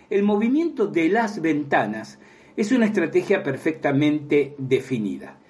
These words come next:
Hemos contemplado el arco completo, pasando del rechazo absoluto al canibalismo como uso totalmente ajeno a la moral pública,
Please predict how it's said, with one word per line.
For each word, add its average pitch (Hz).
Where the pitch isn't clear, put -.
Hemos 202
contemplado 170
el 151
arco 156
completo, 147
pasando 185
del 151
rechazo 190
absoluto 180
al 170
canibalismo 190
como 123
uso 151
totalmente 135
ajeno 143
a 123
la 120
moral 120
pública, 247